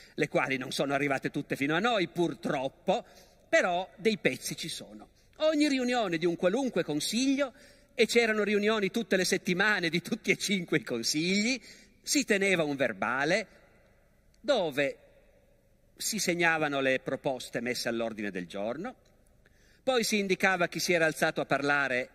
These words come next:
e grosso modo in che senso si era espresso, e poi il risultato del voto. Il voto poteva essere palese o segreto, per cose meno drammatiche a voto palese, alzarsi e sedersi, eh, e invece per le cose, per le cose un po' più drammatiche, no, no, voto segreto,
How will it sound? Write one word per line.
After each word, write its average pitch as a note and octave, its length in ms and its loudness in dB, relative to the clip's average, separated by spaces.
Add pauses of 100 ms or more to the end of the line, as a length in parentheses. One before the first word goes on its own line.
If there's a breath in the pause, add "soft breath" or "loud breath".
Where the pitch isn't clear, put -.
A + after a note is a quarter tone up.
(260)
e D#3 120 0
grosso C#3+ 320 -6
modo C3 760 -4
in C3+ 140 -4
che C3 100 -4
senso A#2+ 320 -4
si G#2+ 140 -6
era G2 100 -4
espresso, C3 580 -4 (840 soft breath)
e C#4 100 2
poi B2+ 220 0
il C#3+ 40 0
risultato D#3+ 480 -4
del C#3 200 -2
voto. - 420 -16 (440)
Il A#2+ 100 -10
voto C3 260 -4
poteva A2+ 320 -4
essere G#2+ 300 -4
palese G#2+ 500 -2
o G2+ 40 -12
segreto, D#3 560 -4
per A2 200 -6
cose A#2+ 240 -6
meno A2+ 180 -2
drammatiche A2 640 -6
a G2 60 -2
voto G#2 240 -10
palese, C3+ 560 -2 (100)
alzarsi A#2 540 -4
e G#2 40 -10
sedersi, C#3 640 -2 (340 loud breath)
eh, A#2+ 340 0
e D3+ 120 2
invece E3+ 360 2
per C#3 160 0
le C#3 120 -2
cose, D3 460 0
per C3+ 160 -2
le C3+ 100 0
cose D3 240 -4
un B2+ 80 -6
po' C3+ 100 -10
più C#3+ 140 -6
drammatiche, D#3+ 600 -2
no, B2+ 120 -4
no, C3+ 180 -4
voto G#2+ 240 -10
segreto, A#2 640 -8